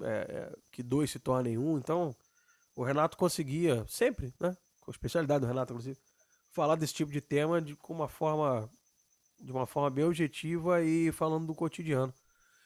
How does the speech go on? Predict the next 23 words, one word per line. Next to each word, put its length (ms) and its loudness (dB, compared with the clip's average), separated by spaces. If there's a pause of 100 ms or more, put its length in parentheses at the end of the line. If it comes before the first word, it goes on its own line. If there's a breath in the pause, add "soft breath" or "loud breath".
(220 soft breath)
Então 400 2
eu, 420 2 (280)
eu 580 -2 (480)
pensaria 460 2
aí 140 6
O 60 6
Mundo 340 2
Anda 160 -2
Tão 120 -6
Complicado, 520 -2
que 80 -6
é 20 -2
uma 80 2
história 260 0
muito 200 -2
bonita, 260 -2
um 20 -4
instrumental 520 2
muito 180 -2
bonito, 320 0
até 160 -4
que 80 -12
tem, 400 0